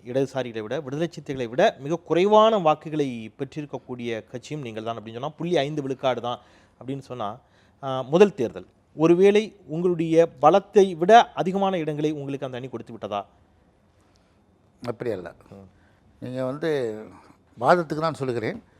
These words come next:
Speaker 2: ஏனென்றால், ஒரு கூட்டணியில் நின்றோம்,
Speaker 1: ம்.
Speaker 2: அந்த கூட்டணியோடு போட்டு, போட்டியிட்டோம், தோற்றோம். தோற்ற பிறகு வேறு எதுவும் பேசுவது என்பது நியாயமல்ல.
Speaker 1: ம்.
Speaker 2: ஆனால் என்னை பொறுத்தமட்டில்,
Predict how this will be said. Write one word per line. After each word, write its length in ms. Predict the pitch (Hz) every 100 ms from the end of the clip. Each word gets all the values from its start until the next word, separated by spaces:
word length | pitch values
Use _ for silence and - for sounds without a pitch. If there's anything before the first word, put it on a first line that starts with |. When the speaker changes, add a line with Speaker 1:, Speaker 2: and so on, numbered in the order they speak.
| _ _ _
Speaker 2:
ஏனென்றால், 560 | - 131 139 143 139 127
ஒரு 280 | 117 117 117 156
கூட்டணியில் 400 | 160 165 147 135
நின்றோம், 380 | 139 131 107 - _
Speaker 1:
ம். 120 | 98 85 _ _ _
Speaker 2:
அந்த 280 | - 135 131 127 123 123 117 -
கூட்டணியோடு 880 | 185 160 165 151 143 143 143 156 175
போட்டு, 340 | 165 160 170 131
போட்டியிட்டோம், 600 | - 165 147 110 117 143 _ _ _ _ _ -
தோற்றோம். 360 | 196 185 117 - _ _ _ _ _ _
தோற்ற 320 | 202 220 214
பிறகு 580 | 180 190 196 208 185 160
வேறு 180 | 165 165
எதுவும் 200 | 160 175
பேசுவது 500 | 175 175 170 151 143
என்பது 260 | 135 151
நியாயமல்ல. 640 | 143 127 131 120 92 110 104
Speaker 1:
ம். 40 | 98 _ _ _ _ _ _
Speaker 2:
ஆனால் 340 | - 190 220
என்னை 300 | 202 170 208
பொறுத்தமட்டில், 720 | 185 175 147 147 120 113 123